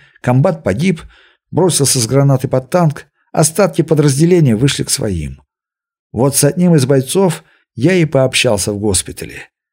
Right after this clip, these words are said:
Как видите, тактика довольно проста –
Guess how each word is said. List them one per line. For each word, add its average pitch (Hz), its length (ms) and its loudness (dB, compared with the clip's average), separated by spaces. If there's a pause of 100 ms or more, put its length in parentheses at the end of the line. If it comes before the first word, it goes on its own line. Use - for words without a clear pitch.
(540)
Как 156 200 -2
видите, 107 600 -2 (480)
тактика 175 480 0
довольно 143 440 2
проста – 127 640 -4